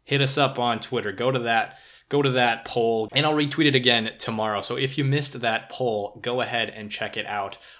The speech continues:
I'll be sharing everybody's final thoughts on tomorrow's podcast as well. So go check it out, Pels fans.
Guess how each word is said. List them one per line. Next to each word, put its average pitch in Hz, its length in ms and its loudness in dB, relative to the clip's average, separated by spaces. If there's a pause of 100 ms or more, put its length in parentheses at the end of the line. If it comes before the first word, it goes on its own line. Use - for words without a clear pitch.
I'll 110 100 -4
be 107 100 -6
sharing 107 400 -4
everybody's 98 480 -8
final 104 320 -4
thoughts - 600 -6 (360)
on 98 360 -4
tomorrow's 90 480 -6
podcast 90 800 -10 (420)
as 90 520 -6
well. 92 380 -8
So - 160 -4
go 127 140 6
check 131 180 4
it 135 100 6
out, 95 200 2
Pels 92 220 -6
fans. 95 420 -10